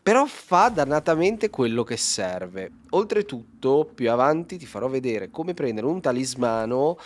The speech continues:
che, utilizzato con questo genere di armatura, può anche funzionare decisamente bene, aumentando il nostro danno di parecchio.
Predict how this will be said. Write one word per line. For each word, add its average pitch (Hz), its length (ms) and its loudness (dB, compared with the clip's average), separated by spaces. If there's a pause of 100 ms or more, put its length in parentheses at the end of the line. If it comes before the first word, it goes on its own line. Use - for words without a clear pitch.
(280)
che, 330 160 -2
utilizzato 262 880 0
con 143 160 -4
questo 196 240 -4
genere 151 400 0
di 147 120 -2
armatura, 156 600 -2 (140)
può 302 200 -2
anche 240 340 0
funzionare 262 760 -4
decisamente 175 840 -2
bene, 120 360 -4
aumentando 175 600 -4
il 143 60 -2
nostro 208 380 -4
danno 214 500 0
di 135 300 -12
parecchio. - 640 -6